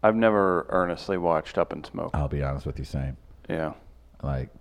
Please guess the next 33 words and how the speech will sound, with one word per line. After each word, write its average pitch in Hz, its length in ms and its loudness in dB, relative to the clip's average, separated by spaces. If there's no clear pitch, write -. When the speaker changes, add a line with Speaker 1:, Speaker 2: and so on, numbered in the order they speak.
Speaker 2:
like, 90 120 2
I 98 100 8
get 107 400 6
stoner 104 460 4
culture. 104 640 6
At 73 80 -2
the 82 60 4
same 85 300 8
time, 82 200 8
I'm 80 120 4
like, 78 320 4
"Oh, 262 260 6
that's 151 200 4
delightful." 71 580 -4
I'm 104 100 4
just 90 140 2
like, 143 120 2
"Oh, 165 120 4
good 104 160 4
for - 80 0
you 69 160 0
guys." - 440 -8
But 90 80 4
I've 90 100 4
never 110 220 6
been 95 220 6
one 87 240 4
to, 76 100 0
like, 73 200 2
immerse 73 500 0
myself 71 460 0
in 67 120 -2
that, 65 240 -4